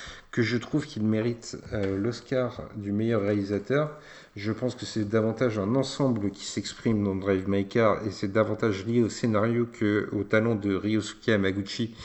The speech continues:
même s'il est indéniable. Euh, j'ai adoré la proposition de Paul Thomas Anderson dans Licorice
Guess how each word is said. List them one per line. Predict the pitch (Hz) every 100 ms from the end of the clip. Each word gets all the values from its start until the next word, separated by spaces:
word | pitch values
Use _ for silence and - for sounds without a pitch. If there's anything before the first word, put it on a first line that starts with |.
| - -
même | 110 127 131
s'il | - - 101
est | 104 - -
indéniable. | 151 139 104 92 107 180 123 92 80 92 - _ _
Euh, | 120 113 107 104 101
j'ai | 98 107 -
adoré | - 107 101 95 127 120
la | - 90
proposition | - 95 98 92 -
de | 98 90
Paul | - 90
Thomas | 101 92 90
Anderson | 95 90 90 - 101
dans | 95
Licorice | 90 90 92 90 87 -